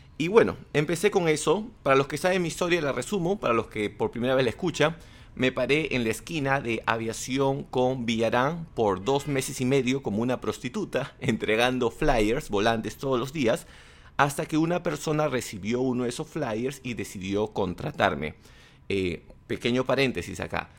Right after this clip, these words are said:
¿Por qué repartía flyers? Porque en ese tiempo la gente no usaba celular o lo usaba muy poco. Entonces el flyer tenía sentido. Hoy casi nadie lee flyers y es por eso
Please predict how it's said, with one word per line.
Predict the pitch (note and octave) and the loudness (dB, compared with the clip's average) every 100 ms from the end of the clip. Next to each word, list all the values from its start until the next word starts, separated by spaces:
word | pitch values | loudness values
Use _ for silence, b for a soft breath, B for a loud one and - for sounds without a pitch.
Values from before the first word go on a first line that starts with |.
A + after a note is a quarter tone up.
| b b - | b b 0
¿Por | A#2 G#2 | 2 2
qué | - D3+ | 0 0
repartía | E3+ - B2 G#2 C#3 C3 | 0 -2 -2 0 -2 -2
flyers? | - C#3+ C#3+ G2 E2+ | 2 2 4 0 -2
Porque | G#2+ F#2+ | -4 -2
en | G#2+ | -2
ese | A2+ C#3+ | -2 -4
tiempo | C#3 C3 | -4 -4
la | A#2+ | -4
gente | - A2+ A2+ | -4 -6 -4
no | G#2 | -2
usaba | A#2+ - F3+ B2 | -2 0 2 2
celular | - F2+ F#2+ F2+ - - - | -2 -4 -2 0 -2 -8 -4
o | G2+ F#2+ F2 F2+ | 0 0 0 -6
lo | - A2+ | -4 -2
usaba | - C#3+ | 4 4
muy | B2 A#2+ | 4 0
poco. | - C3 - - B B B | 0 0 -2 -12 B B B
Entonces | A#2 A#2+ C3 - | -4 -2 -4 -4
el | G#2+ | -6
flyer | - D3 D#3 D#3+ D3 | -2 0 2 2 0
tenía | G#2+ A2+ A#2+ | 0 0 0
sentido. | A2 G#2+ B2+ - F2+ - | -2 -4 -4 -4 -8 -2
Hoy | B2 C#3+ D3 B2 - - - | 2 4 4 2 -8 -20 -8
casi | - A2+ G#2+ | -4 -2 2
nadie | A#2 A2 G2+ | 4 4 2
lee | F#2+ | 0
flyers | - C#3 F#2 A#1+ - | 2 2 4 0 -4
y | A#2+ | -4
es | |
por | - C3+ | -2 -2
eso | C3 C3 D#3 | -2 -2 -6